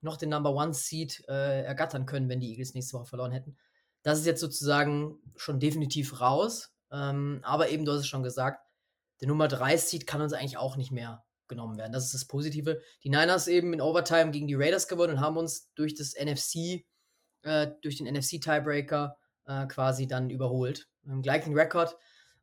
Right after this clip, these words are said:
aber, ähm, die Niners müssten quasi nächste Woche verlieren und wir gewinnen, damit wir den Number Two Seed wieder zurückbekommen würden.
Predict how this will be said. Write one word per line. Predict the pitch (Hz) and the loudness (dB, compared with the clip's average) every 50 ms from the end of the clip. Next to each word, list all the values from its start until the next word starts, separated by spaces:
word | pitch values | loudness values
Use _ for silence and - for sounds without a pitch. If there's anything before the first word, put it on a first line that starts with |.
| _ - | _ -4
aber, | 226 208 135 135 131 131 135 - - | -2 0 2 2 4 2 2 0 0
ähm, | 139 135 131 127 | -2 -4 -2 -2
die | 131 131 | 0 0
Niners | 131 127 131 156 160 156 - 156 | 0 2 2 2 2 0 0 -2
müssten | 151 151 - - 143 | -4 -4 -6 -6 -4
quasi | 135 147 143 135 139 | -2 0 0 2 2
nächste | 139 143 147 139 - 147 | 0 0 0 0 -2 -4
Woche | 131 127 127 | -4 -4 -4
verlieren | 131 - 131 123 139 165 175 180 185 180 - _ _ _ _ | -4 -4 -2 0 0 2 2 0 0 -4 -8 _ _ _ _
und | - 139 131 120 | -6 -2 -2 0
wir | 123 143 143 | 0 0 0
gewinnen, | 135 123 120 135 143 143 139 131 | 0 0 2 2 2 2 2 0
damit | 127 123 131 127 131 | 0 -2 -2 -4 -4
wir | - 127 | -4 -6
den | 123 123 | -4 -4
Number | 120 120 120 120 120 - _ | -6 -6 -6 -6 -8 -10 _
Two | - - 131 | -10 -8 -4
Seed | 127 - - 135 127 127 | -2 -2 -2 -4 -6 -8
wieder | 120 117 117 | -10 -10 -8
zurückbekommen | 117 - - 131 131 - 131 - - 120 123 120 113 107 | -8 -8 -8 -8 -10 -12 -14 -12 -12 -10 -10 -12 -12 -8
würden. | 120 131 123 110 104 - | -6 -6 -6 -6 -8 -14